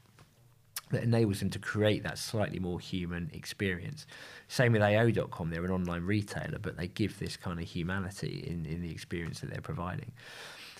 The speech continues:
So I think and I hope that the future is that organisations realise that they've kind of lost touch with their customers. They still kind of harness the brilliant technology that they've got, but they start to bring back in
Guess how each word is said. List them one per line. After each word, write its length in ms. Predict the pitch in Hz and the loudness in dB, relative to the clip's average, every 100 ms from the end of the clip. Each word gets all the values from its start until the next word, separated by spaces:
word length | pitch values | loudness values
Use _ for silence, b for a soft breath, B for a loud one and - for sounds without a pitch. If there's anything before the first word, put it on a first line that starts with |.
| B | B
So 180 | - 131 | 10 10
I 60 | |
think 300 | 131 190 151 | 10 8 10
and 80 | 120 | 8
I 40 | |
hope 380 | 104 - 165 - | 8 8 8 6
that 180 | - 107 | 0 0
the 80 | 101 | 0
future 500 | - 147 - - 101 | 2 2 2 2 4
is 260 | 98 90 | 4 2
that 280 | 101 95 85 B B _ | 2 2 2 B B _
organisations 1200 | 120 131 113 104 110 139 131 107 90 82 78 - _ _ | 6 8 8 6 8 8 6 2 0 0 -4 -10 _ _
realise 920 | 110 117 151 156 123 87 80 85 - - | -2 6 10 10 10 8 6 2 -2 -8
that 80 | 76 | -2
they've 180 | 87 - | -2 0
kind 160 | 101 | -2
of 60 | 87 | 0
lost 220 | 87 - | -2 -2
touch 200 | - - | -8 -6
with 100 | 82 | -6
their 80 | 78 | -6
customers. 600 | 76 78 - - - - B B B | -6 -10 -8 -10 -10 -16 B B B
They 140 | - 101 | 0 2
still 440 | - - 160 143 | 2 8 10 10
kind 260 | 143 117 107 | 6 2 4
of 120 | 98 | 2
harness 520 | - 120 123 104 98 | 2 4 4 4 0
the 80 | - | -4
brilliant 380 | - 107 101 - | 2 4 2 0
technology 420 | - 90 87 95 | -4 -4 -4 -6
that 120 | 95 | -6
they've 220 | 64 85 | -6 -6
got, 340 | - 143 90 - B B B - | 2 6 6 2 B B B -4
but 80 | 90 | 0
they 100 | 95 | 2
start 380 | - 123 110 | 2 2 2
to 100 | - | 0
bring 420 | 90 117 123 117 101 | 0 6 8 8 6
back 360 | 120 - - | 4 4 4
in 380 | 156 104 90 | 4 4 2